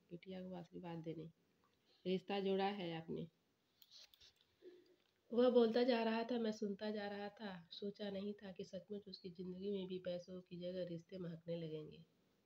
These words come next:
तो इससे हम लोग को मैसेज क्या मिलता है कि आदमी भावनाओं से संचालित होता है, मतलब चलता है, और कारणों से नहीं,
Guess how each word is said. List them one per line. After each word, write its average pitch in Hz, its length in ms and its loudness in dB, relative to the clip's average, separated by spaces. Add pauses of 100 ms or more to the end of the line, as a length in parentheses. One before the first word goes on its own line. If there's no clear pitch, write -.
(760)
तो 226 120 4
इससे 240 500 8
हम 220 140 0
लोग 226 160 2
को 233 60 4
मैसेज 226 420 0 (140)
क्या 208 160 -2
मिलता 220 300 0
है 220 220 -4
कि 214 180 0
आदमी 214 380 2
भावनाओं 185 440 -2
से 233 160 2
संचालित 208 520 -2
होता 208 220 -6
है, 220 280 -4 (960)
मतलब 208 220 0
चलता 196 380 -2
है, 214 420 -2 (300)
और 180 140 -12
कारणों 190 340 2
से 214 160 0
नहीं, 185 420 -2